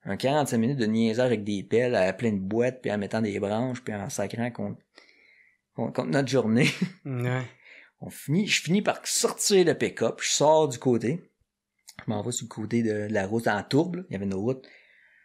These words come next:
Speaker 1: Là, je fais comme, « OK, je t'ai écœuré, là, OK, je veux juste sacrer mon camp, là, j'en ai plus capable, ok ? » Euh, là, après ça, lui, là, « C'est tout le temps de la merde depuis que t'es revenu, Wally. » Fait que là, on fait des jokes là-dessus.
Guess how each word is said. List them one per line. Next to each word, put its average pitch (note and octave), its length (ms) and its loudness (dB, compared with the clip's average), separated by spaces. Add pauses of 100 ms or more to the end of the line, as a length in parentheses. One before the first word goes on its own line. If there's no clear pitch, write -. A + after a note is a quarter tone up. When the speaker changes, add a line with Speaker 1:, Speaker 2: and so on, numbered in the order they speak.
(200)
Speaker 1:
Là, D#3+ 80 0
je - 60 -2
fais B2 100 0
comme, « - 200 0
OK, C3 140 -2
je C3+ 140 -2
t'ai - 180 -10 (320)
écœuré, A2+ 760 2
là, F#2 60 -6
OK, F#2 100 -8
je C3 60 -4
veux A#2 300 -4
juste - 200 -10
sacrer - 400 -8
mon G2 260 -4
camp, A2+ 260 -4
là, G#2+ 100 -8
j'en G2+ 220 -6
ai G2 140 -8 (320)
plus - 100 -12
capable, - 400 -2 (140)
ok ? » C3 140 -4 (340)
Euh, C3 800 0
là, D#3 160 4
après C#3 220 2
ça, D#3+ 200 0
lui, C3 260 2
là, « A2+ 120 2 (480)
C'est F3 200 4
tout A#3 180 4
le G3 120 2
temps A3+ 160 4
de G#3+ 80 0
la G#3 140 2
merde G#3+ 320 4
depuis G3 320 0
que - 40 -4
t'es D4 140 8
revenu, D#4 460 6
Wally. » D#4 400 6
Fait - 140 0
que - 80 0
là, F3 80 0
on - 20 -16
fait F3 160 2
des E3 200 4
jokes D#3+ 180 4
là-dessus. D3+ 360 -2